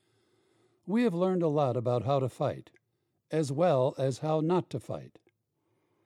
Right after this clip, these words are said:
One of the most important tools of our pro-life victory training is the manual that the trainees get to take home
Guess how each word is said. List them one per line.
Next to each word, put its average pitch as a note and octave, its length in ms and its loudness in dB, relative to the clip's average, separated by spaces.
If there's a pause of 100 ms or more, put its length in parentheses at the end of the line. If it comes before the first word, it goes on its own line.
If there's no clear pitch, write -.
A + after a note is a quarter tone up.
(800)
One G3+ 200 2
of G#3 40 2
the G#3 60 2
most G3 320 2
important D3+ 560 0
tools B2+ 380 2
of A2+ 100 0
our A#2 140 4
pro-life A#2+ 520 0
victory C3+ 400 -2
training C#3+ 440 0
is B2+ 160 -2
the B2+ 100 -2
manual E3+ 580 0
that C3 200 -6
the A#2 100 -6
trainees D3 840 -2 (220)
get D#3 220 -2
to C#3+ 100 -2
take F#3 380 -6
home D3 340 -2